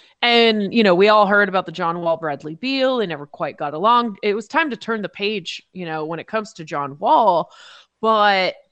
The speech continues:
they haven't been able to get, get it together since then.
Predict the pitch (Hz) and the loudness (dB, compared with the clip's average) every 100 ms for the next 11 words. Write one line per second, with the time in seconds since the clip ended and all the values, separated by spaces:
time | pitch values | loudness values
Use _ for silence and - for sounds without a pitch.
0 | _ 226 311 311 311 320 311 254 220 226 | _ 0 0 2 0 0 -6 -6 -4 -4
1 | 220 240 226 214 202 202 185 180 220 - | -4 -4 -2 -2 -4 -8 -12 -8 -8 -8
2 | - 180 208 214 - 165 165 233 233 165 | -14 -10 -8 -8 -12 -10 -4 -4 -4 -6
3 | 160 - - 208 381 - 76 50 50 | -6 -10 -14 -12 -12 -16 -20 -20 -20